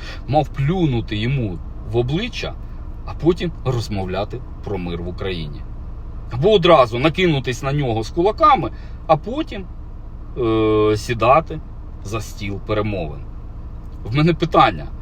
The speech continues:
хто реально ведеться на цей бред?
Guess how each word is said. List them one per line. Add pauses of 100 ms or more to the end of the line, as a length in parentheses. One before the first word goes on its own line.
(280)
хто
реально
ведеться (200)
на
цей (280)
бред?